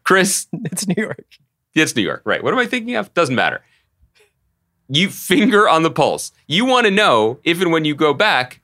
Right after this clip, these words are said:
Speaker 1: you can get a to-go cocktail.
Speaker 2: Yeah,
Speaker 1: You wanna
Speaker 2: right.
Speaker 1: know that if you ever uproot your life,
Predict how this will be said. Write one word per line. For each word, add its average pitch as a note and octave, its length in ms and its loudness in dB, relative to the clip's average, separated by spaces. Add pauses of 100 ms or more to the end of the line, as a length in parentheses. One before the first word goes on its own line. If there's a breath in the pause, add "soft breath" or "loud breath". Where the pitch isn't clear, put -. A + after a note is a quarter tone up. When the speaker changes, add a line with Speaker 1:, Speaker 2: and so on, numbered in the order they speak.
(140)
Speaker 1:
you D#3+ 120 -4
can F3 140 -4
get C3+ 140 4
a C3 40 0
to-go B2 360 0
cocktail. G3+ 640 -2 (200 soft breath)
Speaker 2:
Yeah, G#4+ 320 4
Speaker 1:
You C#4+ 60 -2
wanna B3 280 2
Speaker 2:
right. G#4 100 4
Speaker 1:
know F#3+ 480 2 (440)
that D3 180 4
if D3 180 0
you F#3+ 320 0
ever F3 580 2 (540)
uproot E3+ 280 0
your E3+ 120 2
life, A#2+ 400 0